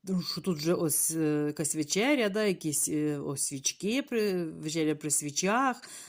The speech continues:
е, тут вже постель, дома, чоловік з жінкою собі обнімаються, там цілуються,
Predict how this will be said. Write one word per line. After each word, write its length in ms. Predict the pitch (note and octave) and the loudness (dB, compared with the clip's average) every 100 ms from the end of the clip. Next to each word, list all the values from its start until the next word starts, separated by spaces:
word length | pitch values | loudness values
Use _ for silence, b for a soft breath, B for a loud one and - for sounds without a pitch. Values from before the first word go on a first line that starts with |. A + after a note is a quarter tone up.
| B | B
е, 100 | - | -10
тут 240 | D#3+ E3+ D3+ | -6 -6 -4
вже 180 | D3+ D3+ | -2 -2
постель, 680 | D#3+ D3 - G3 B3 C4 D#3+ | -2 -2 0 2 2 0 0
дома, 460 | D3 F#3+ B3+ A3+ | 2 2 2 0
чоловік 340 | G3 E3+ D#3 D3+ | -2 -4 -4 -4
з 40 | |
жінкою 440 | D3+ A3+ A#3+ G3+ F#3 | -2 -2 -2 -2 -4
собі 220 | - D#3+ | -4 -4
обнімаються, 680 | D3 D#3 F#3 A#3 A3 F#3 F#3 | 0 0 2 2 0 -2 -6
там 200 | E3 D3+ | -6 -4
цілуються, 680 | E3+ G3 G#3 F#3+ F3+ E3+ | -2 0 0 -2 -2 0